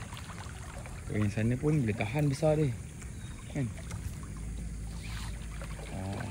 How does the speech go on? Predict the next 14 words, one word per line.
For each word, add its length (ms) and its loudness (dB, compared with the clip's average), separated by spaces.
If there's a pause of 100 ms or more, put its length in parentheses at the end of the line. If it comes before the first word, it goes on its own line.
(400)
tu 160 -2
dia. 80 0 (1300)
Ikan 400 -2
keli 400 0
Gaban, 800 -6
guys. 960 -12 (4000)
Korang 160 -2
mesti 160 -2
tak 160 -8
sabar 240 2
nak 160 -4
tengok 240 -2
ikan 160 -4
keli 560 0